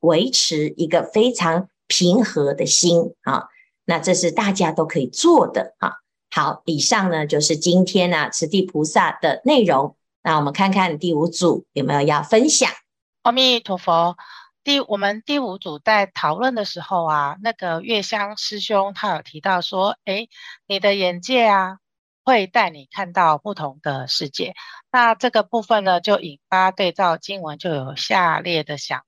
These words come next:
Speaker 2: 法，就是这段经文呢，前面都在讲路平，路平其实就是代表的是指外面的环境。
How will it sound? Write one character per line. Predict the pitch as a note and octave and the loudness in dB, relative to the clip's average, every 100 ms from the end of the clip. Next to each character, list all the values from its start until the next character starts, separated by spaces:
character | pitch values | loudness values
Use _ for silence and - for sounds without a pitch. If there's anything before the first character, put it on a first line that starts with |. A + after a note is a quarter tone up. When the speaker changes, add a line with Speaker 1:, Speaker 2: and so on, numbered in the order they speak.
| - | -8
Speaker 2:
法， | - _ _ _ _ | -8 _ _ _ _
就 | - | -6
是 | C4+ D4+ D4 | -2 0 0
这 | B3 C#4+ | 2 2
段 | C#4 C4 B3 - | 2 0 -2 -8
经 | C4 C4 | -6 -6
文 | B3 F3+ D3+ D3+ | -4 -4 -4 -6
呢， | E3+ | -10
前 | F3 F#3+ | -6 -6
面 | F#3+ A3+ | -2 -2
都 | G#3+ G3+ | 0 0
在 | G#3 F3+ | 2 0
讲 | F3 C#3 C3+ _ _ _ | -2 -4 -6 _ _ _
路 | A#3+ B3+ | -4 -4
平， | - - _ _ _ _ - _ - | -8 -18 _ _ _ _ -20 _ -2
路 | C4 | -2
平 | A3+ F#3 E3+ | -2 -4 -6
其 | F3 F3+ | -8 -10
实 | G3 | -6
就 | F#3 G3 | -2 -2
是 | G3+ F#3 - | -2 -8 0
代 | F#3+ | 0
表 | D#3+ C3 | 0 -6
的 | D#3 | -10
是 | F3+ F3+ | -12 -16
指 | - C#3+ C#3 C#3+ - | -10 -8 -8 -8 0
外 | F3 E3 | 0 0
面 | F3+ F3 D3+ - | -2 -2 -4 -4
的 | D3 C#3 C3 _ _ _ - | -2 -2 -8 _ _ _ -4
环 | C#3+ D3+ | -4 -4
境。 | - G3+ | -10 -12